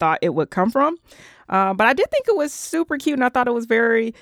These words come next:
important to recognize her in that platform because it really is the younger generation. You know, the, the award is about the impact that she has had on multiple generations. And so to see that she's still having an impact on the Disney crowd is really tremendous.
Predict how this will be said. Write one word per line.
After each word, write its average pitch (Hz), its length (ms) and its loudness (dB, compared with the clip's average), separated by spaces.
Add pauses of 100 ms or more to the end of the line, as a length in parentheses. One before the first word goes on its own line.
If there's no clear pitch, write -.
(140)
important 247 400 2
to 247 80 2
recognize 226 480 0
her 220 100 0
in 202 140 0
that 196 180 0
platform 240 520 -2
because 220 260 -2
it 247 80 0
really 269 320 -2
is 269 120 2
the 214 140 2
younger 208 240 0
generation. 185 880 -2
You 190 60 -2
know, 180 100 2
the, 185 280 -2
the 180 120 0
award 208 380 2
is 185 100 -2
about 185 540 0 (340)
the 180 120 2
impact 202 360 2
that 170 140 -4
she 180 200 -4
has 170 220 0
had 196 300 2
on 156 100 -4
multiple 160 300 -2
generations. 156 720 -2
And 139 120 -6
so 156 160 0
to 160 120 -8
see 233 240 -4
that 180 140 2
she's 180 220 -8
still 190 260 2
having 170 300 0
an 151 120 -2
impact 160 540 -2 (320)
on 160 260 4
the 143 100 2
Disney 165 380 -2
crowd 123 480 0
is 190 180 0
really 185 220 2
tremendous. 139 640 -2